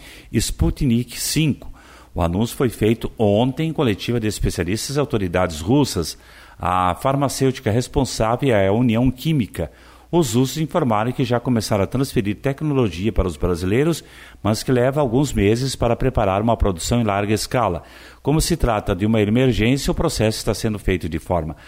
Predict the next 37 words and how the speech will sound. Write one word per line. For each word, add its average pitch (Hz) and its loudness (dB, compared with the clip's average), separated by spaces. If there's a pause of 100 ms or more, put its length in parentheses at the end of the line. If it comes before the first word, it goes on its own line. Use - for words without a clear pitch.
(260)
acelerada 123 0
e - 0
deverá 120 2
estar 107 0
concluído 113 0
em 127 4
dezembro. 101 0 (560)
Índia, 160 2
Coreia 95 2
do 90 -2
Sul 131 2
e 110 4
China 143 0
são 147 0
outros 123 2
países 107 0 (260)
que, 95 0 (240)
ao 95 0
lado 131 2
do 147 2
Brasil, 123 2
vão 143 0
produzir 127 0
a 120 2
vacina 98 0
russa 110 2
em 120 4
larga 98 0
escala. 113 0 (420)
Na 87 0
Índia, 123 2
a - 2
produção 135 2
já 127 0
começa 113 0
em 120 4
novembro. 117 2